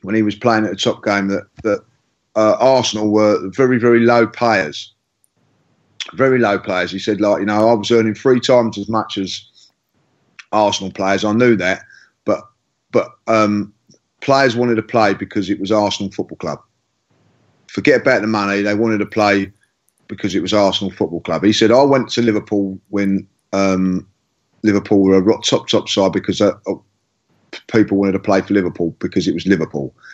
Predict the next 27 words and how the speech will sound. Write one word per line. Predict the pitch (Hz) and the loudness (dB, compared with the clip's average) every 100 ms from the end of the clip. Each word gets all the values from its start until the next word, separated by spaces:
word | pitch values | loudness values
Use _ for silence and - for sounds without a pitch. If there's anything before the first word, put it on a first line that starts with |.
| - | -14
It's | - 120 | 0 2
not | 117 | 4
so | - | 2
much | 113 104 - | 0 -4 -2
that | 104 - | -2 -2
clout | - 107 95 - | -2 0 0 -4
now | 78 71 _ _ _ _ - | -10 -10 _ _ _ _ -12
with | 87 | -6
Liverpool." | 90 78 - 87 87 | -6 -6 -4 -2 0
He, | 90 | 0
he | 98 | -2
did | 95 113 | 2 4
admit | 92 104 101 | 4 2 -2
that. | 78 - _ _ - | -8 -8 _ _ 0
But | |
what | 110 156 | 4 6
he | 151 | 6
did | 143 131 | 4 0
say | - 98 | 0 -2
was | 92 95 | -2 -4
that | 104 - 143 | -6 -6 0
Arsenal, | 147 127 - 92 87 95 _ _ _ _ _ _ _ | 2 2 -2 -8 -10 -14 _ _ _ _ _ _ _
there's | 98 - | -6 -2
something | - 135 120 117 | 0 0 -2 -4
about | 107 - 107 104 - _ | -8 -4 -2 -2 -6 _
the | 107 | -8
Arsenal. | 98 92 80 - 76 | -6 -6 -8 -10 -14